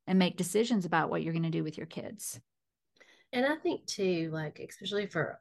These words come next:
Speaker 2: um, older children, m-, you know, schools have plans and they have drills they do.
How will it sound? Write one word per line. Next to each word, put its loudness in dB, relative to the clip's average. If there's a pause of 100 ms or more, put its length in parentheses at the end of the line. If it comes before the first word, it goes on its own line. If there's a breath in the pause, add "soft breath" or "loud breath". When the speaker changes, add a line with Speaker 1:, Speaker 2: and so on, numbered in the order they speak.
Speaker 2:
um, -4 (1120)
older -2
children, 0 (920)
m-, -4 (140)
you 0
know, -2
schools 0
have 0 (280)
plans -2 (680)
and 2
they 4
have 0
drills 2
they -2
do. -6